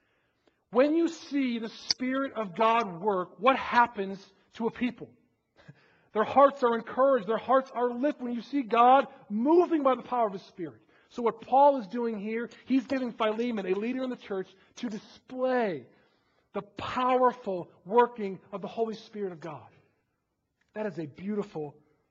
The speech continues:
thing. We read in First John four seven, "Beloved, let us love one another, for love is from God. Whoever loves has been born of God and knows God."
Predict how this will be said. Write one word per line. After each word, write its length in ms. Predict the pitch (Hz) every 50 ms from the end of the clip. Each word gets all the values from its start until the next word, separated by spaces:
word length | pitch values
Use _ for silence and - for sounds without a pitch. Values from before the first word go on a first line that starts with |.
| _ _ _ _ -
thing. 280 | 196 175 156 127 107 107 _ _ _ _ _ _ _ _ _ _ _ _ _ _ _ _ _ _ _ _ _ _ _ _ _ _ _ -
We 120 | 160 170 165
read 240 | 165 180 190 185
in 80 | 170 151
First 300 | - - 180 170 - -
John 320 | - 180 170 160 151 143 - - -
four 260 | 175 175 165 156 143
seven, 420 | - - - 160 147 127 123 117 110 _ _ _ _ _ _ _ _ -
"Beloved, 360 | - 170 175 190 190 175 165 156
let 140 | 175 185
us 140 | 185 175 -
love 380 | 165 165 175 180 190 185 165 147
one 160 | 165 180 175
another, 260 | 170 170 170 160 160
for 160 | 147 - 160 151
love 400 | 160 180 185 190 196 196 180 165
is 140 | 165 160 - - -
from 240 | - 190 190 196 202
God. 400 | 180 196 196 208 226 220 175 139 - - _ _ _ _ _ _ _ _ _ _ _ _ _ _ _ -
Whoever 280 | 180 190 196 196 190
loves 520 | 180 175 180 185 190 190 202 208 202 180 -
has 160 | 180 170 151
been 180 | 151 156 151 143
born 520 | 120 123 175 185 190 196 196 196 196 202
of 260 | 185 180 185 185 170
God 440 | 190 185 185 190 190 190 190 185 180 _ _ _ _ _ _ _ _ _ -
and 320 | 165 165 165 165 160 151 147 _ _
knows 760 | - 147 156 160 156 156 147 135 127 120 117 110 - - _ _ _ _ _ _ _ _ _ _ _ _ _ _ _
God." 380 | - 156 139 127 110 104 110